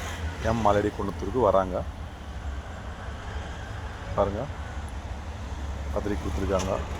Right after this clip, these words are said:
அழைப்பு வச்சுருக்காங்க ஊர் மக்கள். எம் மலடி குன்னத்தூர் ஊர் மக்கள் அழைப்பு வச்சுருக்காங்க. எல்லாரும் வந்து இந்த பத்திரிக்கை கொடுத்த உடனே ஒருத்தராக விழுந்து கொடுத்து, காலில் விழுந்து கும்பிட்டு ஆசீர்வாதம் வாங்கிக்கிறாங்க அவங்ககிட்ட. பாருங்க,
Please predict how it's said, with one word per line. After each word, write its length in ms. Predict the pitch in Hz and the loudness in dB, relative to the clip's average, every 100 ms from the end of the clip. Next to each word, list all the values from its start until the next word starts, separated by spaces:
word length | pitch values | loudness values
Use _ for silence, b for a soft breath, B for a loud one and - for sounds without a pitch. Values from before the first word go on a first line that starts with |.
| - | 4
அழைப்பு 280 | 101 98 98 | 6 6 4
வச்சுருக்காங்க 760 | 90 90 92 92 95 - 104 | 2 2 0 0 -2 -4 0
ஊர் 120 | 107 | 0
மக்கள். 300 | 104 95 95 95 - - - | 2 0 0 -2 -2 -4 -2
எம் 200 | 107 110 | 0 2
மலடி 200 | 98 101 | 4 4
குன்னத்தூர் 440 | 101 101 98 113 113 | 2 2 2 4 4
ஊர் 140 | 98 95 | 4 2
மக்கள் 220 | - - - - - - - - - | 4 4 2 -2 -4 -4 -6 -6 0
அழைப்பு 260 | 101 98 | 2 2
வச்சுருக்காங்க. 440 | 92 92 95 92 95 - - - - 95 | 0 0 0 0 -2 -2 -6 -6 2 4
எல்லாரும் 300 | 98 101 98 | 6 4 2
வந்து 240 | 95 101 - - - - - - | -2 -4 -4 -6 -8 -8 -8 -6
இந்த 120 | - | -4
பத்திரிக்கை 400 | - 95 98 - | 0 0 0 -2
கொடுத்த 100 | 98 | -2
உடனே 320 | 95 92 101 147 - - - - - - - - - | 0 -2 -2 -4 -6 -6 -6 -6 -6 -6 -6 -4 -2
ஒருத்தராக 360 | 98 101 107 | 4 8 8
விழுந்து 240 | 101 101 104 | 6 0 -2
கொடுத்து, 300 | 104 98 - | -4 -6 2
காலில் 260 | 98 101 | 6 6
விழுந்து 240 | 98 95 92 | 6 -2 -4
கும்பிட்டு 340 | 92 92 98 | -6 -4 4
ஆசீர்வாதம் 420 | 92 95 98 92 | 4 6 2 2
வாங்கிக்கிறாங்க 320 | 90 - 92 87 | 0 -2 -2 -2
அவங்ககிட்ட. 360 | 85 90 90 - - - - - - - - - - - - - - - - - - - - - | -4 -4 -4 -4 -4 -6 -8 -8 -8 -10 -10 -8 -8 -8 -8 -6 -6 -6 -6 -6 -6 -6 -8 -4
பாருங்க, 240 | 98 95 | -2 -2